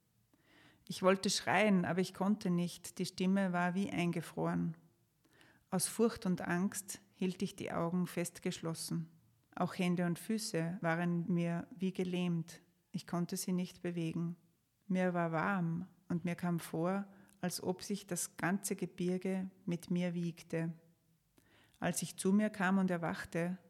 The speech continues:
war noch Nacht, aber ich stand an der Tür meines Vaterhauses und der Kettenhund bellte heftig. Eine Gestalt hatte mich auf den festgetretenen Schnee gleiten lassen, pochte dann mit dem Ellbogen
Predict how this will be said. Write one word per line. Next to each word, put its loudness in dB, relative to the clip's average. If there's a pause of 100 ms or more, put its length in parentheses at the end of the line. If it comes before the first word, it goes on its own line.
(240)
war 2
noch 0
Nacht, -2 (300)
aber 2
ich 0
stand 0
an 2
der -4
Tür 0
meines 0
Vaterhauses -2 (600)
und 0
der 2
Kettenhund 2
bellte 0
heftig. -6 (1120)
Eine 2
Gestalt -2
hatte 0
mich 2
auf -4
den 2
festgetretenen -2
Schnee 0
gleiten 0
lassen, -2 (300)
pochte 0
dann 2
mit 0
dem 0
Ellbogen 0